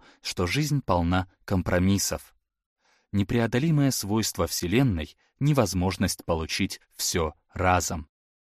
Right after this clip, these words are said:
У бессмертия есть своя цена. И если станет возможно, как предлагает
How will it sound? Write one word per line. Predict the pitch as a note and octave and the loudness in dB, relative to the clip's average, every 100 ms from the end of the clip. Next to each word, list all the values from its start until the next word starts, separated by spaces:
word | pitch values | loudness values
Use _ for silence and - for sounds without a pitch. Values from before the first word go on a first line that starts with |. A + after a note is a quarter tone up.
| _ _ | _ _
У | G2+ | -6
бессмертия | F2+ - F2+ F#2 F#2+ - D2+ - _ _ | -4 -4 0 0 0 -4 -6 -6 _ _
есть | E2 E2+ D#2+ - - - | -10 -4 -2 -4 -10 -8
своя | - F2 E2 D#2+ | -4 0 0 0
цена. | - F#2+ E2+ D2+ _ _ _ _ _ _ _ _ _ | 0 0 0 -2 _ _ _ _ _ _ _ _ _
И | F#2 | -6
если | F2+ G#2 - G2+ | 0 0 0 -4
станет | - G#2 G2 F2+ | -2 0 0 0
возможно, | F#2 F2+ G2 G2 A2 F2+ - _ | -2 0 0 0 0 -2 -4 _
как | D3+ - | -6 -4
предлагает | A#2 G2+ F#2+ F#2+ F2+ F2 - | -2 0 0 2 2 0 -4